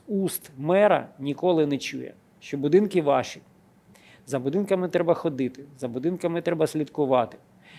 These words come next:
Давайте ми вам допоможемо створити об'єднання. А ви знаєте, що з, е,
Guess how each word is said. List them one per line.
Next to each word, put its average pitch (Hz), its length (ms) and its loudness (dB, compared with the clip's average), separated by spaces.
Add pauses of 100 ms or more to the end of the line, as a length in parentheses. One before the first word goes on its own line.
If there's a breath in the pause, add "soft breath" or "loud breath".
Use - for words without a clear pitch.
(140 loud breath)
Давайте 180 400 4
ми 190 120 4
вам 180 160 2
допоможемо 170 600 4
створити 160 420 2
об'єднання. 127 600 -2
А 135 120 2
ви 160 120 4
знаєте, 208 420 2
що 175 240 2
з, - 180 -4
е, 139 360 4